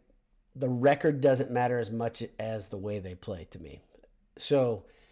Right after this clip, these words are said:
if we see them lose, if they drop one or two, but they're fighting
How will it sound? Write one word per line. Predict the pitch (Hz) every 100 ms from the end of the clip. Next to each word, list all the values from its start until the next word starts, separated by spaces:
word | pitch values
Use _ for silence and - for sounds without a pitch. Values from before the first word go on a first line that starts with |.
| _ _
if | - -
we | 180
see | 190 - 180
them | 156 151 135
lose, | 131 147 156 156 - - _ -
if | 131
they | 165
drop | 143 156 131
one | 143 151
or | 135
two, | - 143 143
but | 135 127
they're | -
fighting | - 147 147 147 147 135